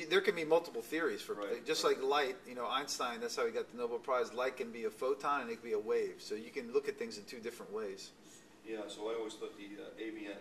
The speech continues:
Speaker 2: later A V N was cell death, but I never really associated it with resor-, uh, <clears throat> you know, osteoclasts.
Speaker 1: Well, it makes sense. I mean, it's a,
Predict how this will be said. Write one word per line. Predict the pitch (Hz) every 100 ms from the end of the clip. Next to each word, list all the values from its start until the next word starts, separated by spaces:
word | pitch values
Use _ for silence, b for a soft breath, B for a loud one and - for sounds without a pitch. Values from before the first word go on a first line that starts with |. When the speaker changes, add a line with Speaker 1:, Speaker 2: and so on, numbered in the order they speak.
| 98
Speaker 2:
later | 113 110
A | 104 101
V | 101 95
N | 98
was | 92
cell | - - 101 95 101
death, | 107 107 -
but | -
I | -
never | 107 104 101
really | 101 98
associated | - - - - - -
it | 104
with | - -
resor-, | - 104 107 104 - - - - - - - -
uh, | -
<clears throat> | - -
you | -
know, | -
osteoclasts. | 95 - - - -
Speaker 1:
Well, | 156
it | 160
makes | 196 -
sense. | 202 190
I | 139
mean, | 131 127
it's |
a, | 127